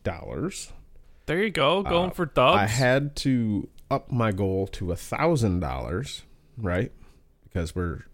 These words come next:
Speaker 1: I mean, that's after two streams I got up that much, so I was like, "All right, I gotta up this up a little bit more." But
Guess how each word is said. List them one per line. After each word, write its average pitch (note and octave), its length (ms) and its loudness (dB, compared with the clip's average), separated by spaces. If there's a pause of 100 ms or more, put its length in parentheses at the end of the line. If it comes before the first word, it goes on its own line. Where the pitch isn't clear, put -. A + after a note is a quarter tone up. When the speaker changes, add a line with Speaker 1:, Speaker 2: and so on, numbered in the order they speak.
Speaker 1:
I - 60 -12
mean, E2 120 -2
that's F#2+ 200 -2
after G2 220 -2
two A2+ 180 0
streams F#2 480 -2
I E2+ 100 -4
got D#2+ 240 -6
up E2 160 -8
that D#2+ 180 -8
much, D#2+ 280 -8
so D2+ 180 -8
I - 40 -6
was D2+ 140 -8
like, - 240 -12
"All D#2+ 60 -6
right, F2 160 -4
I - 40 -6
gotta F2 240 -8
up - 120 -8
this - 180 -6
up G2 140 -4
a G2+ 40 -4
little G2 140 -2
bit F#2+ 120 -6
more." C#2 280 -8 (1000)
But C3 280 0